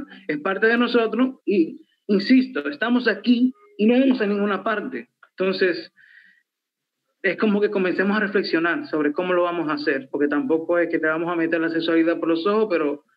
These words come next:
vamos a crear el diálogo de cómo vamos a articular la sexualidad en nuestras vidas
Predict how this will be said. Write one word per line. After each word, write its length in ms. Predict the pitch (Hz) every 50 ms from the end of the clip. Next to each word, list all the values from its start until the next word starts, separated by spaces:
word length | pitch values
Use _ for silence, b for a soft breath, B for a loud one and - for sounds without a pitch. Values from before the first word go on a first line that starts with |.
| _ _ _
vamos 300 | 170 180 196 202 196 196
a 180 | 185 180 170
crear 380 | 175 185 170 190 196 214 214 202
el 160 | 190 175 175
diálogo 520 | 165 196 202 180 175 160 151 143 151 143 143
de 180 | 147 147 147
cómo 360 | - - 226 226 214 214 202
vamos 540 | 190 202 202 202 202 196 202 202 196 202 B B B B _ _
a 100 | 156 170
articular 640 | 175 170 165 - 247 - 202 202 190 202 202 202
la 140 | 196 196 190
sexualidad 600 | - 185 170 - - 185 165 165 165 165 180 175 180
en 60 | 175
nuestras 360 | 180 185 185 - 180 175 156
vidas 420 | 170 208 220 220 226 226 220 -